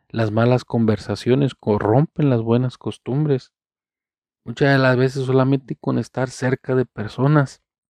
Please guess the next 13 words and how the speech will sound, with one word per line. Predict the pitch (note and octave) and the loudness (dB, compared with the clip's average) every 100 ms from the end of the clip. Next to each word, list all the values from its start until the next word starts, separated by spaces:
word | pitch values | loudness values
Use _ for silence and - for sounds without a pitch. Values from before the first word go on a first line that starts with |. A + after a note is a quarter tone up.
| _ _ _ _ _ _ _ _ _ _ _ _ | _ _ _ _ _ _ _ _ _ _ _ _
que | B2+ | -2
siempre | - C3+ - | 0 -2 -4
tienen | C#3+ D3 D3 | -2 2 2
conversaciones | C#3+ C#3 C#3 B2+ - A2+ - A#2 C#3 C3+ - | 2 0 2 0 -2 -10 -6 -2 0 -2 -2
donde | A#2+ A2+ G#2 - _ _ _ _ - | 0 2 0 -4 _ _ _ _ -10
se | - | -4
habla | B2 C#3 C3 | 0 2 2
de | A#2+ | 0
pecado, | - - - G#2+ C3 C3 | -4 -12 -2 0 2 2
se | - A#2 | 0 -2
habla | B2 A#2+ | 0 0
de | A2 | -2
maldad, | G#2+ F#2 F2 A#2 B2 | -4 -8 -6 -4 -4